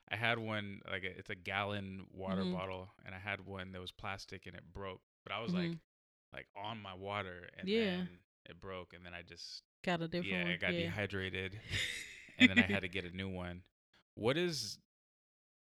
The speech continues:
Speaker 1: prayer, your experience of prayer look like? Is that too
Speaker 2: Oh,
Speaker 1: personal?
Speaker 2: no, no, no, no. I just inhale, exhale, because it's like breath. Um,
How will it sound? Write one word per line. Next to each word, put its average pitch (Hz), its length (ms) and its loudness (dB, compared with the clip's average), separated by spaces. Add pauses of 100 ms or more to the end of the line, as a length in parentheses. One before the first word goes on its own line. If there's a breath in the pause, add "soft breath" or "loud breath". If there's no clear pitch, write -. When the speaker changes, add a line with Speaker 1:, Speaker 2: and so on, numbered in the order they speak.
(280)
Speaker 1:
prayer, 101 720 2
your 101 220 0
experience 95 580 0
of - 180 -8
prayer 92 360 0 (200)
look 95 240 -4
like? 92 220 -2 (180)
Is 165 200 8
that 170 200 10
too 147 120 8
Speaker 2:
Oh, 135 60 8
Speaker 1:
personal? 127 420 4
Speaker 2:
no, 175 520 10
no, 185 260 6
no, 175 180 6
no. 156 300 6
I 165 100 4
just 180 340 2 (100)
inhale, 170 420 6
exhale, 170 580 6
because 151 520 2 (180)
it's - 540 -4 (120)
like 147 280 2
breath. 139 440 2 (100)
Um, 139 500 0